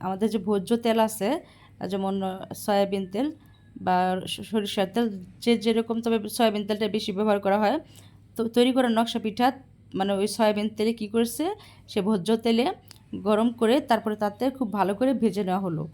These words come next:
আমি এগুলো একটু বুঝিয়ে দিচ্ছি, কারণ যারা পিঠা বানাও তারা তো আমরা জানি, আর যারা একদমই পরিচিত না, তাই আমি একটু ডিটেলস বলে দিলাম। দুই, দেখো, তৈরিকৃত মন্ডকে পাতার আকৃতি দিয়ে তাতে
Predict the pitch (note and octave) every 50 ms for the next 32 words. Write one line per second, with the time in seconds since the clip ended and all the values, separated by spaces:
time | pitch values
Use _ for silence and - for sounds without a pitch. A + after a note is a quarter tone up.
0 | - - - - - - - - - - A3 A#3 A#3+ A#3+ A#3+ B3 A#3 A#3+ A#3 G3+
1 | A#3 A#3 A3+ A#3+ G#3+ G#3+ A#3 A#3 - C4+ A#3+ B3 A3+ A3+ G#3 G3+ F#3+ G3+ G3+ -
2 | B3 A3+ A#3+ A3+ A3 G3+ F#3+ F#3 - - F#3+ G3 G#3+ G#3+ A3+ B3+ B3 C#4 C4+ C#4
3 | C4+ C4+ C#4 B3+ B3+ A#3+ A3+ A3 G#3+ G3+ G#3 G#3 G3 G3+ A3 D4 D#4+ - - -
4 | - - - - - F#3+ G3 G3 G#3 G#3 G3+ G#3+ G#3 G3 A3 A3 A#3 A#3 A#3 -
5 | A#3 A#3 A#3 A#3+ B3 A#3+ A#3+ G#3 G#3 A#3 A#3 - G#3 G3 G3 G3 F#3+ - - C4+
6 | D4 C#4+ - G3 F3+ G3 F#3+ G#3 A3 A#3+ A#3 G3 G3 F#3+ F#3+ F3 F3 E3 D#3 E3
7 | F3+ - - - - - - - - - - - - - - - - G#3 F#3+ C4+
8 | C#4 A3+ - C4+ A#3 G#3 F3+ - A#3+ C4+ C4 D#4 D#4 D#4 E4 E4+ E4+ D4+ C4 A#3
9 | A#3 A#3 A#3 A3+ B3 A#3+ C4 C4 - A#3 A#3 A#3 B3 B3+ B3+ A#3+ A#3+ - B3+ B3
10 | B3+ A3+ G3+ A#3 A#3+ A#3 A#3 A#3 A3+ G#3+ G#3+ G#3 G#3+ A3+